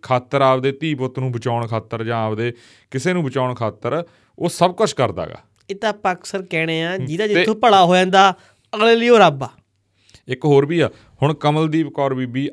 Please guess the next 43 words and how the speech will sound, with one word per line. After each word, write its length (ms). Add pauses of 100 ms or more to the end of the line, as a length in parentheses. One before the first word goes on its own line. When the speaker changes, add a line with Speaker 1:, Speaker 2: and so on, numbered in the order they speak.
(120)
Speaker 1:
ਅੱਜ 220 (200)
ਉਹ 360
ਕੌਮ 240
ਨੂੰ 280 (220)
ਮਿਹਣਾ 260
ਦੇ 180
ਰਹੇ 160
ਆ 40
ਜਾਂ 140
ਕੱਲ੍ਹ 180
ਨੂੰ 140
ਬਈ 180 (100)
ਅਗਲਿਆਂ 360
ਦੇ 160
ਨੇ 180
ਕੌਮ 280
ਖਾਤਰ 380
ਕੁਛ 180
ਕਰਿਆ 320
ਹੈਗਾ, 340
ਉਹ 80
Speaker 2:
ਹੂੰ। 80
Speaker 1:
ਤਾਂ 120
ਹੀ 180
ਕਹਿ 180
ਰਹੇ 180
ਨੇ, 100
ਉਹਨਾਂ 220
ਨੇ 80
ਤਾਂ 120
ਕਹਿਣਾ 240
ਹੀ 100
ਆ 140
ਤੇ 100
ਉਹ 80
ਕਹਿ 220
ਵੀ 100
ਸਕਦੇ 360
ਨੇ। 140 (200)
Speaker 2:
ਬਿਲਕੁਲ। 360
Speaker 1:
ਫਰਜ਼ 280
ਆ। 80 (680)
ਹਾਂ, 80